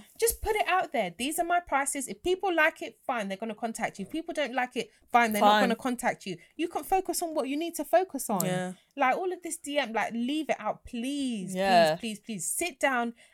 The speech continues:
Speaker 1: and do your market research.
Speaker 2: Yeah.
Speaker 1: Investigate what you need to, um,
Speaker 2: Unless someone, unless someone can tell us the reasons why they don't. W-, and I, I don't know. And this is, because a lot of people do it, but
Speaker 1: Yeah,
Speaker 2: I
Speaker 1: but
Speaker 2: don't
Speaker 1: then
Speaker 2: know
Speaker 1: it's
Speaker 2: why.
Speaker 1: the same thing with jobs when they're like, "Oh, competitive
Speaker 2: Oh, yeah.
Speaker 1: salary."
Speaker 2: Oh, yeah, true.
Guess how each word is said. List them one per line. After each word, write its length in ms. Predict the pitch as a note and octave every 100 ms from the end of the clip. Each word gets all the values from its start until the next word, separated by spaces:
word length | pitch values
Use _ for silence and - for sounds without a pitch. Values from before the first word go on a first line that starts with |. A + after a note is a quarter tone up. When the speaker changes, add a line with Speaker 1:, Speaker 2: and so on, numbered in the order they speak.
| -
Speaker 1:
and 220 | F#3 G3+
do 120 | -
your 200 | C#4+ C#4+
market 400 | C4 B3 A#3+ -
research. 480 | G#3 A3 G#3 F#3+ -
Speaker 2:
Yeah. 120 | F#3+ F3+
Speaker 1:
Investigate 540 | B3 - B3+ A3 F3+
what 180 | F#3+ F3+
you 140 | F#3
need 240 | G3 G3 F#3
to, 280 | - F3+ E3
um, 400 | E3+ E3+ D#3+ D#3 D#3+
Speaker 2:
Unless 840 | A#3+ C4 C#4+ - - - - - -
someone, 640 | - A#3 A3+ F#3+ G3 F#3 - -
unless 340 | G#3 A3+ B3
someone 380 | - A3+ G#3 G3
can 160 | G3+ F3+
tell 240 | F#3+ F#3+
us 180 | E3+ -
the 100 | E3+
reasons 320 | F3 E3+ D#3+
why 180 | D#3 F3+
they 140 | G3 D#3+
don't. 280 | C3 C#3+ - _ _ _ _ _ _ _ _ _ _ _ -
W-, 160 | F#3 -
and 200 | E3 E3
I, 200 | F3+ E3+
I 40 |
don't 140 | F#3+ G3+
know. 360 | C4 C#4 F3 -
And 200 | G3 G#3
this 160 | C#4+ D4
is, 160 | A3+ G#3+ - -
because 160 | D4
a 60 | C4+
lot 160 | C4+ A4+
of 120 | F#4
people 260 | D#4+ - A3+
do 220 | C4 D#4+
it, 240 | E3+ G#3 -
but 100 | A#3+
Speaker 1:
Yeah, 60 |
Speaker 2:
I 40 | C4+
Speaker 1:
but 60 |
Speaker 2:
don't 80 | D#4
Speaker 1:
then 60 | C4
Speaker 2:
know 60 | C#4
Speaker 1:
it's 60 | B3+
Speaker 2:
why. 100 | C#4
Speaker 1:
the 60 | F4+
same 200 | G3+ E3
thing 140 | A3+
with 160 | G#3+ F#3
jobs 240 | G#3+ F3+
when 180 | F#3+ G3
they're 160 | F#3
like, 280 | F#3 F3 -
"Oh, 160 | F#3+ F3+
competitive 480 | - F#3 G#3 F3 E3
Speaker 2:
Oh, 120 | D#3
yeah. 60 |
Speaker 1:
salary." 440 | D#3+ F3 D#3 C#3 D3
Speaker 2:
Oh, 60 | D#3
yeah, 200 | D3+ D#3+
true. 260 | - -